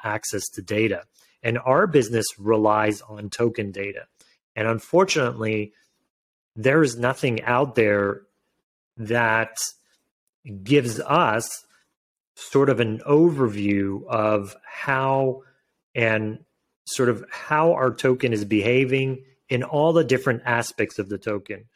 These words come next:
Um, and we think that, oh, we, we have a special guest this morning. Uh, we have Andrew, who's just joined in.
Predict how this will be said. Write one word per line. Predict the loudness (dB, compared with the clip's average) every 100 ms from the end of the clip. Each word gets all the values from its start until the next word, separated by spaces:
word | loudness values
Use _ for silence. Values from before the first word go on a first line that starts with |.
| _ _ _
Um, | -2 0 2 0 -2 -8 -12 -18 _ _ _ -2
and | 0 2 0 -4 _ _ _ _ _ _ _ _ _ _ -20 -20 -14
we | -2 2 2
think | 2 0 0 -4
that, | -2 0 0 -4 -2
oh, | 0 2 0 -6 _ _ _ -20 -20 _ _ -4
we, | 0 0 -2 -4 -12
we | -10 -6
have | -4 -2
a | -4
special | 0 0 0
guest | 0 0 0
this | -4 -2
morning. | 0 0 0 -4 -8 -6
Uh, | -2 0 2 2 2 0 0 -2 -6
we | -4
have | -2 -2 -2
Andrew, | -2 0 2 2
who's | 2 -2 -6
just | -10 -2 -2 -2
joined | 0 0 2
in. | 2 0 -2